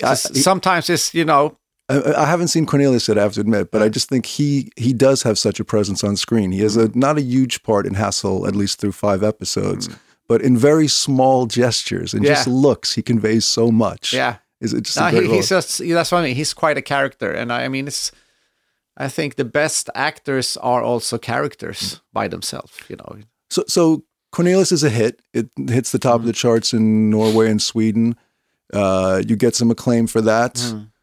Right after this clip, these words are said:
Speaker 1: So what's next? You move back into producing your work for H and M, for ikea?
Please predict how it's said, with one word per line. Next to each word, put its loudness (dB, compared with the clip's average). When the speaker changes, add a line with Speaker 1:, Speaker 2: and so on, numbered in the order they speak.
Speaker 1:
So 0
what's 0
next? 0
You 2
move 2
back 0
into 0
producing 2
your 2
work 2
for 0
H 2
and 2
M, 2
for -2
ikea? 0